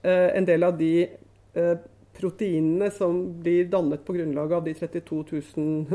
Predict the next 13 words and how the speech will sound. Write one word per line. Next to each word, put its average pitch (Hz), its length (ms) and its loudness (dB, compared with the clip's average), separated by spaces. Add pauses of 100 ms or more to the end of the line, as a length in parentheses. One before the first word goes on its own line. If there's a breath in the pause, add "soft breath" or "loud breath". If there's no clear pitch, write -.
(180)
basene 143 400 -4
som 156 160 -4
er 147 160 -2
liksom 151 280 -4
informasjonspakken 156 1400 -6
den 170 120 -2
har 170 100 -4
med 139 140 -4
seg, - 160 -4 (540 loud breath)
eh, 175 400 2 (140)
så, 180 440 4
eh, 175 520 0 (480)
eh, 165 680 -2